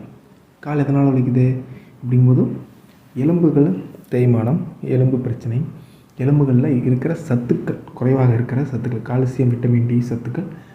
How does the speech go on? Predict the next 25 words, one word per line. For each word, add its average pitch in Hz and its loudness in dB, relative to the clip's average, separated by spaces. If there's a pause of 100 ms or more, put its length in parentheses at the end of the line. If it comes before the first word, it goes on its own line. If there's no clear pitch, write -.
(140)
குறைவாக 143 2
இருக்கிறதுனால 117 -2 (460)
அவங்களால 127 0 (920)
ரொம்ப 139 -4
தூரம் 147 2 (160)
நான் 120 0
வாக்கிங் 120 0
போக 110 0
முடியல, 117 -2 (720)
அவங்க 131 -4 (1120)
டைமிங்க்கு 143 0
ஒரு 139 2
வேலையை 120 4
செய்ய 117 2
முடியாது. 117 2 (840)
அதாவது, 131 -2 (1400)
கொஞ்ச 143 2
நேரம் 139 4
நம்மளால 123 4
வேலை 123 4
செஞ்சா 117 0
கூட 120 -4 (560)
அதுக்கப்புறம் 127 -4
அவங்களால 117 2
வந்து 117 -2